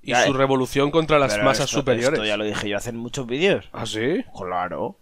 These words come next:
Speaker 1: Bueno, tío, pues para ti el mérito.
Speaker 2: Gracias.
Speaker 1: Lo reivindico, lo ratifico.
Speaker 2: Mm.
Speaker 1: Me lo como.
Speaker 2: No, no, no, no.
Speaker 1: Perfecto. <laughs> Si Jaimito se tira en pozo, ¿tú también?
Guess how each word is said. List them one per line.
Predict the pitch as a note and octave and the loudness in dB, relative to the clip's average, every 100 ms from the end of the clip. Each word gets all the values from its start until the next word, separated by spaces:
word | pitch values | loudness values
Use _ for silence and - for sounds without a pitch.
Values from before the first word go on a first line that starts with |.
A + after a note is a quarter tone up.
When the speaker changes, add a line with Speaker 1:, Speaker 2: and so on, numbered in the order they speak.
| _ _ _ | _ _ _
Speaker 1:
Bueno, | F#2+ G2+ C3 | -12 -10 -8
tío, | D#3 | -6
pues | A#2 | -6
para | - G2+ | -8 -8
ti | G#2 | -4
el | G#2 | -2
mérito. | C#3 D#3+ A#2+ - _ _ - | -2 -4 -8 -12 _ _ -20
Speaker 2:
Gracias. | - - - - - | -16 -14 -10 -6 2
Speaker 1:
Lo | B2 | 4
reivindico, | B2 B2 A#2+ A#2 C3+ E3 C3+ - - | 4 4 4 2 2 2 0 -2 -16
lo | - B2+ C3+ | -4 4 6
ratifico. | C3+ C3+ C3+ E3 E2+ E2+ | 6 2 0 -4 -6 -6
Speaker 2:
Mm. | E2+ E2+ D#2+ - - - | -10 -14 -18 -20 -14 -2
Speaker 1:
Me | C#3 C#3+ | 4 6
lo | C#3 | 6
como. | D#3 F3+ | 6 6
Speaker 2:
No, | A#3+ | 6
no, | B3 B3+ | 4 2
no, | C4 | 2
no. | C4+ C#4 G3 | 2 0 0
Speaker 1:
Perfecto. | B2 A#2+ - A2+ - - _ _ _ _ _ _ - - - _ - _ - - _ _ _ - | -2 -4 -6 -10 -12 -20 _ _ _ _ _ _ -20 -20 -20 _ -20 _ -20 -20 _ _ _ -20
<laughs> | - - - - - - - - - E3+ | -20 -20 -20 -20 -20 -20 -10 -6 -4 -2
Si | - F#3+ | 0 2
Jaimito | G#3 A3+ C#4 | 4 2 2
se | C4 | 2
tira | C#4+ C#4 | 4 2
en | A3+ | 0
pozo, | C#4 - | -4 -4
¿tú | C#4 | 0
también? | C#4+ C#4 E4 | 2 2 0